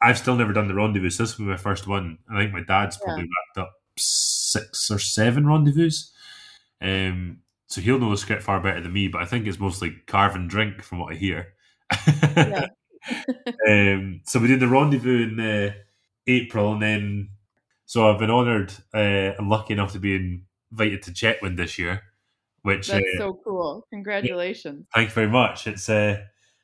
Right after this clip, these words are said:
Speaker 1: honestly, for my <laughs> first carving I ever did, it must have been around the same time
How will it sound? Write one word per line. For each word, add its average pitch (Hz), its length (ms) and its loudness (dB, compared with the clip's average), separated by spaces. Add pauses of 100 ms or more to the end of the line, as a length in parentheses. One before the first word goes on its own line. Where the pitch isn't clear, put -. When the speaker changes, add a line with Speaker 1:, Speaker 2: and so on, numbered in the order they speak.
(320)
Speaker 1:
honestly, 139 440 6
for 120 140 -6
my 123 160 2
<laughs> - 140 -8
first 170 280 8
carving 139 420 6
I 113 100 2
ever 113 200 2
did, 113 320 4 (440)
it 131 160 2
must 196 220 6
have 233 100 4
been 226 100 4
around 180 200 2
the 160 60 0
same 147 240 4
time 143 500 4